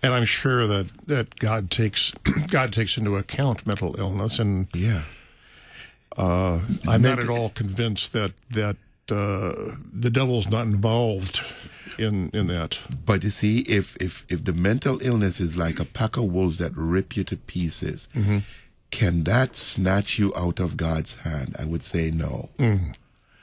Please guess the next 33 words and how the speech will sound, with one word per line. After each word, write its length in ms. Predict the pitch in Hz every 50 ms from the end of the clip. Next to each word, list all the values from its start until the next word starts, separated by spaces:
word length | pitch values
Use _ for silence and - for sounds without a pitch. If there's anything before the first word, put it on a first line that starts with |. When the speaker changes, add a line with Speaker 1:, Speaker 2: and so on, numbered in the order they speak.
| - - - - - _ _ _ _ _ _ _ _ _
Speaker 2:
So 260 | - - 120 104 98
to 160 | - - 90
pronounce 880 | 78 - - 110 90 82 85 95 107 123 123 107 104 - - - - - -
that, 380 | - 73 82 80 80 - - -
you 60 | 85
know, 160 | 90 85 85
someone, 520 | 87 - 98 85 82 82 82 82 80 82 80
because 400 | 76 80 - - 104 87 78 85
you 80 | 90 85
took 280 | - - 110 98 - -
your 160 | 87 80 76
life, 580 | 78 87 95 101 92 80 76 - - - - - _ _ _ _ _ _ _ _ _ _
you're 220 | 82 85 82 76 73
damned, 440 | - - 85 87 85 82 78 - -
I 60 | - 82
would 140 | 87 85 -
say 140 | - 82 80
no. 380 | 80 82 87 98 85 - - - - _ _ _ _ _ _ _ _
I 100 | - 87
am 220 | 90 87 85 80 82
not 260 | 92 98 - - -
that 200 | 92 82 - -
person's 500 | - 95 82 78 - - 80 76 73 -
judge. 720 | - - - 90 87 82 76 80 - - - - - - - - - - - - - - - - _ _ - _ _ _
We 140 | - 85 85
are 100 | 80 76
not 400 | 80 82 87 98 104 107 - -
in 80 | 104
a 60 | 101 92
position 540 | - 117 101 87 98 85 - - 85 78
to 120 | - - 78
judge 460 | - - - 87 82 80 - - - -
anyone. 680 | 85 92 98 101 87 82 78 76 76 67 50 -